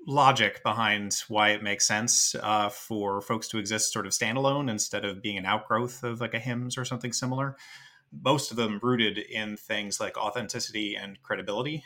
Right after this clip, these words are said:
But as to why the community sort of needs its own platform, there are a number of issues sort of affecting the community as regards to healthcare.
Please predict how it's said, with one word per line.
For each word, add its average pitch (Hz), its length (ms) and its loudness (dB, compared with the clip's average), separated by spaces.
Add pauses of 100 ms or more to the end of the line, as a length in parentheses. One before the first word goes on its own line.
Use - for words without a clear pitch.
(140)
But 101 360 -6 (100)
as 131 160 0
to 135 100 -4
why 127 200 4
the 120 80 2
community 117 400 -2
sort - 180 -4
of 98 100 -14
needs 120 240 0
its 107 160 -8
own 107 360 -4 (360)
platform, 123 640 0 (100)
there 131 140 4
are 135 60 8
a 127 40 6
number 131 260 2
of 110 60 2
issues 107 760 0
sort 127 180 0
of 113 60 2
affecting 110 480 0
the 101 100 0
community 104 460 -4
as 95 100 -4
regards 104 220 -2
to 113 80 -8
healthcare. 135 580 4